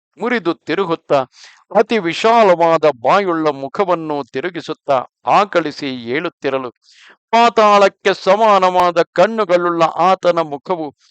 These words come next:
ಮಹಾಮೇರು ಪರ್ವತದ ಅಗ್ರಭಾಗದಲ್ಲಿ ಉದಯವಾಗುತ್ತಿರುವ ಸೂರ್ಯಮಂಡಲದಂತೆ ಒಪ್ಪುತ್ತಿತ್ತು.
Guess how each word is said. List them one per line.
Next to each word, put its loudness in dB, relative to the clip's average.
ಮಹಾಮೇರು 2
ಪರ್ವತದ 0
ಅಗ್ರಭಾಗದಲ್ಲಿ -2
ಉದಯವಾಗುತ್ತಿರುವ -2
ಸೂರ್ಯಮಂಡಲದಂತೆ 0
ಒಪ್ಪುತ್ತಿತ್ತು. -8